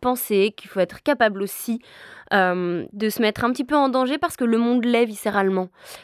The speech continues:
Donc on ne peut pas rester que dans notre position confortable tout le temps. Que, euh, ce n'est pas une transition douce qui tombera du ciel,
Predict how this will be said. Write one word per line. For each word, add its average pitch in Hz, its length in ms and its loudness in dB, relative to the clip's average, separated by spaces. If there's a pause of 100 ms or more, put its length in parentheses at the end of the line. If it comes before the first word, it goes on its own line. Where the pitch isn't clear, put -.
Donc 214 140 -2
on 220 60 2
ne 214 40 0
peut 226 100 -4
pas 269 100 2
rester 247 320 -2
que - 100 -4
dans 240 240 2
notre 220 160 0
position 202 400 -4
confortable 185 460 -6
tout - 140 -12
le 165 40 -10
temps. - 220 -10 (520)
Que, 226 360 0
euh, 175 520 4
ce - 140 -8
n'est 208 80 0
pas 233 80 0
une 277 80 4
transition 220 360 -2
douce 214 260 -2
qui 233 80 -6
tombera 208 260 0
du 180 140 -4
ciel, 139 380 -4